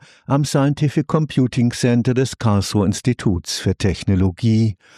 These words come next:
Die Entwicklung verlässlicher Verfahren im Umgang mit großen Datenmengen an der Schnittstelle zwischen Statistik und Machine Learning bildet einen ihrer Forschungsschwerpunkte.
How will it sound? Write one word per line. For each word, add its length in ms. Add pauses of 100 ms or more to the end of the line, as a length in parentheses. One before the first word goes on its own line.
(220)
Die 100
Entwicklung 640
verlässlicher 720
Verfahren 640 (320)
im 160
Umgang 560
mit 200
großen 420
Datenmengen 800
an 140
der 100
Schnittstelle 720
zwischen 340
Statistik 720
und 160
Machine 480
Learning 460 (320)
bildet 400
einen 500
ihrer 300
Forschungsschwerpunkte. 1300